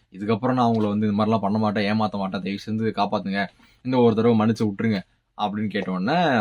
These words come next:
ஃபைனலா அவங்களையும் மன்னிச்சு விட்டு திரும்பவும் ஜியூஸ் வந்து அவர் சேர்ல உட்காந்து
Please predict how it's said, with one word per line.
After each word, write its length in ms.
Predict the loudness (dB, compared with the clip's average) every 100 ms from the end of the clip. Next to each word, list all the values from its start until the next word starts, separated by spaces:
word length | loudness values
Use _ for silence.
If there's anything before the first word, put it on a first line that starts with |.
| 0
ஃபைனலா 300 | -2 0 2
அவங்களையும் 400 | 2 2 0 0
மன்னிச்சு 200 | -2 -4
விட்டு 600 | -10 -4 -2 0 0 -4 _ _ _ _
திரும்பவும் 680 | -2 0 2 2 0 0 -4 _ -14 -2
ஜியூஸ் 300 | 0 0 -2
வந்து 240 | -2 0
அவர் 260 | 2 0 0
சேர்ல 360 | 2 2 2 -2
உட்காந்து 520 | -4 -8 -4 -2 -2